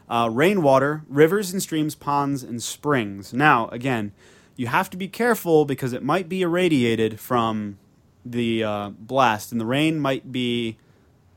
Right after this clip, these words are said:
you know, bad because of the radiation that's in the air. Although I think the rain helps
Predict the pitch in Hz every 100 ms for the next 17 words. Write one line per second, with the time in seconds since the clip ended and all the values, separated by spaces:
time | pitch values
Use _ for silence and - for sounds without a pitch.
0 | _ - 123 113 98 127 120 113 110 107
1 | 107 104 101 98 101 _ _ 117 113 113
2 | 110 113 104 107 107 127 101 - _ _
3 | - 135 143 139 135 175 - 143 131 139
4 | 120 127 127 - -